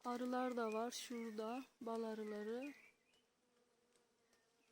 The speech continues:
Hava kapalı bugün biraz benim şansıma. Rabbim inşallah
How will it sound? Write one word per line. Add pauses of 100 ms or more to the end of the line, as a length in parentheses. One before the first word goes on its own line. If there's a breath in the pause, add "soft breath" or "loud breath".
(2250)
Hava
kapalı
bugün
biraz
benim
şansıma. (2750)
Rabbim
inşallah